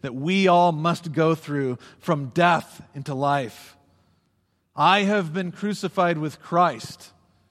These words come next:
This is baptismal language. Baptism signifies this reality as we go under the waters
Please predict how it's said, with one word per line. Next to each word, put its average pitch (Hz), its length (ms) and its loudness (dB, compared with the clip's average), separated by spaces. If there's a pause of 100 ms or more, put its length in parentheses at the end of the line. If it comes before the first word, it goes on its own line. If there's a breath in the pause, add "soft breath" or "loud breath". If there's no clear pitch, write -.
(480)
This 190 200 0
is 160 100 -2
baptismal 160 760 -4
language. 117 600 -12 (1160)
Baptism 180 480 2
signifies 175 640 -2
this 160 180 -8
reality 170 420 2
as 139 100 -6
we 165 80 -2
go 170 240 -2
under 190 240 0
the 175 120 0
waters 180 540 2